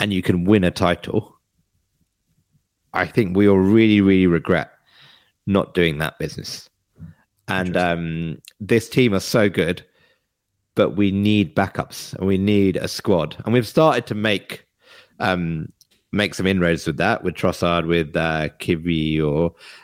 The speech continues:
Speaker 1: and that's really good. But there are one or two more positions. And maybe I'm being greedy. Maybe that, um, maybe we need to,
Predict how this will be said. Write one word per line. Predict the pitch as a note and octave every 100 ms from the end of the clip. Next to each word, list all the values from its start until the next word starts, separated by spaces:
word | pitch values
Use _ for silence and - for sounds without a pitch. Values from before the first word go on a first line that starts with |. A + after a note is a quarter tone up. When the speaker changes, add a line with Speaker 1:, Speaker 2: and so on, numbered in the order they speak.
| -
Speaker 1:
and | G2+ E2 D#2+ D#2+ -
that's | - F#2+ -
really | F#2+ D#2+
good. | D#2 F#2 C3 _ _ _ _ _ _ _ _ _
But | G2 E2+ - _ _ _ _ _ _ -
there | E2+ G2+
are | F#2
one | F#2+ G2+ A2 G#2
or | F#2+
two | - F#2+
more | F#2
positions. | E2+ E2+ E2+ E2
And | A2
maybe | C#3+ D3+
I'm | C#3
being | A#2 G#2
greedy. | F#2+ G#2 F#2 G#2+
Maybe | G#2+ A2 A#2 G#2+ A2 F#2+
that, | G2 F2+ - _ _ _ -
um, | F#2+ G2 F#2 F2+ F2 E2+ D2+ - _ _ _ _ _ -
maybe | A2 A#2 G#2+ G#2
we | G2 G#2 G2 G2 F#2 F2+ F2 -
need | F#2 G#2 G#2 G2 F2+ -
to, | - G2 F#2 F2+ E2+